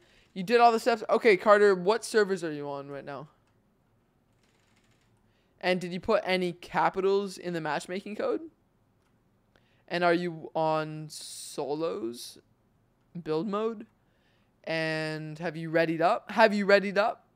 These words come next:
Make sure you ready up. Um, I won't start, but I will start in a minute. So, um, make sure you are quick. Uh, what are you guys saying? Uh, let's see. Cole's saying do a flip. I'm not gonna do a flip. Um, let's see. Lewis is saying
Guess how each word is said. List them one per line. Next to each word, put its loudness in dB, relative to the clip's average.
Make -4
sure -10
you -8
ready -2
up. -8
Um, -6
I 6
won't 4
start, 2
but 2
I 2
will -2
start -2
in -10
a -8
minute. -8
So, -6
um, -10
make -6
sure -12
you -4
are 0
quick. -8
Uh, 10
what 6
are 0
you -2
guys 6
saying? -2
Uh, 2
let's 0
see. -10
Cole's 2
saying -2
do 0
a 2
flip. 0
I'm -14
not -10
gonna -14
do -12
a -12
flip. -12
Um, 6
let's -6
see. -6
Lewis 2
is -2
saying -2